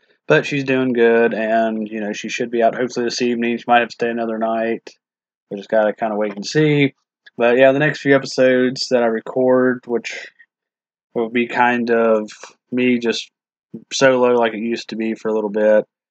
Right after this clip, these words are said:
Um, probably the next two or three episodes, depending on if I get a record, will be just me, which I'm hoping to have two recorded today. But this one, it's kinda going back to, uh, Philip and Jim Lonsky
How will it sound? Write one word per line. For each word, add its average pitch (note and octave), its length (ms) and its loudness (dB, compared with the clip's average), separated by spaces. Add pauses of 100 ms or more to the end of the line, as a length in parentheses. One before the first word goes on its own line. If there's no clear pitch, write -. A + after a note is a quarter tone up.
(440)
Um, G2+ 640 0 (300)
probably A#2 340 2
the A2+ 80 -4
next A2+ 300 -6
two B2 120 -4
or A#2+ 60 0
three A#2 240 -2
episodes, A2+ 400 -2
depending A2+ 260 -8
on A2 120 -2
if G#2+ 100 -10
I G#2 80 -4
get G#2+ 120 -4
a - 20 -4
record, A2 680 -4 (140)
will G#2+ 80 -10
be G#2+ 160 -6
just G#2+ 260 -6
me, A2+ 340 -6 (640)
which - 120 -6
I'm A#2 100 -2
hoping B2 280 -2
to A2 60 0
have A#2 200 0
two B2+ 160 -6
recorded A2+ 480 -2
today. A#2+ 280 2
But A#2 140 -4
this F#3 240 4
one, D#3+ 300 4 (680)
it's C#3 140 -4
kinda C3+ 200 4
going A#2+ 260 2
back A2+ 460 4
to, A2+ 380 -4
uh, G#2+ 260 2 (1500)
Philip C3 440 6
and A#2+ 560 -2 (360)
Jim A#2+ 140 -2
Lonsky B2 680 0